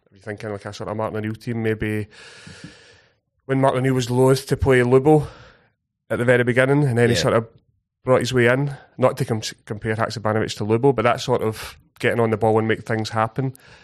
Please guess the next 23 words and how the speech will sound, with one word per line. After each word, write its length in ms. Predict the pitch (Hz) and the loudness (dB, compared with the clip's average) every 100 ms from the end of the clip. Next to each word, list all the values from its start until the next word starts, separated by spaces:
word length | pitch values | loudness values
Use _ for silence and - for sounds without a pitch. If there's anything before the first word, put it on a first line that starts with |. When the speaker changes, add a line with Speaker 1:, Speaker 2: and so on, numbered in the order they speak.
| _ _ - | _ _ -6
Speaker 1:
Um, 560 | 107 107 107 104 104 - _ _ | -2 0 -2 -4 -8 -12 _ _
I 40 | 120 | -8
can 80 | |
see 100 | 123 | 0
where 60 | 156 | 0
he's 80 | 135 | 0
come 180 | 123 131 | -2 -2
from, 200 | 151 143 | 0 2
but 100 | 139 | 2
I 80 | 180 | 2
think 240 | 214 208 | 0 0
he 60 | 147 | 2
is 140 | 139 | 2
quite 220 | - 185 175 | 4 2 2
unselfish 520 | 185 180 175 180 - | -2 -2 -2 -4 -8
as 100 | 135 | -2
well 160 | 131 | 0
because 300 | 156 165 147 | 0 -4 -6
you 80 | 143 | -4
can 140 | 139 135 | -6 -6
see 220 | - 160 | -4 -2
that 120 | 165 | 0
he's, 400 | 131 - - - | -2 -6 -8 -10